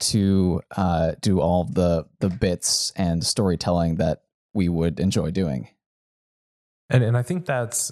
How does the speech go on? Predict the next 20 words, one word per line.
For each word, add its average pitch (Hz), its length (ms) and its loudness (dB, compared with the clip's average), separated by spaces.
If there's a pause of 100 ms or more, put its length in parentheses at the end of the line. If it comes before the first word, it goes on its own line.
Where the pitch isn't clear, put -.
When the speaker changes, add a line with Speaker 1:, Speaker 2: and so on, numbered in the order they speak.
(160)
Speaker 2:
that's 107 180 -4
kind 113 180 0
of 92 120 -2
where 92 460 -2 (480)
I 101 160 0
tend 98 300 0
to 101 120 -6
enjoy 92 600 -4
shows 98 340 -2
the 98 80 -8
most, 95 320 -4
are 95 80 -4
ones 95 440 -4
that 95 300 -2 (520)
recognize, 98 840 -2 (100)
um, 90 340 -8
D 104 160 2
and 95 120 0
D, 92 460 -4
uh, 87 160 -4